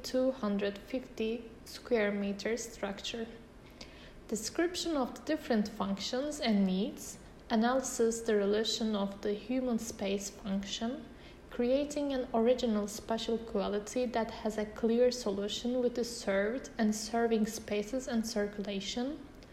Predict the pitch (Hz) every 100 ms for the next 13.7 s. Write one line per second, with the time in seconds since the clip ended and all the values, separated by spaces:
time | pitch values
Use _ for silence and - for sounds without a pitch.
0 | - - - - 277 277 262 233 196 214
1 | 226 - 226 208 202 196 - 208 196 233
2 | 240 220 220 - - 208 208 254 202 202
3 | 247 262 196 185 185 220 - - - -
4 | - - 226 220 214 233 269 247 - 208
5 | 202 196 233 214 208 - 202 202 - 247
6 | 262 233 220 - 190 202 202 202 254 302
7 | - - - - - 226 220 - - 202
8 | 240 - - - - - 208 190 202 254
9 | - - - - 262 262 - 240 220 196
10 | - 196 254 - - - - - - 240
11 | 220 214 233 220 214 220 285 - 226 214
12 | 214 - 196 - 226 330 - - - -
13 | - - - - 240 269 302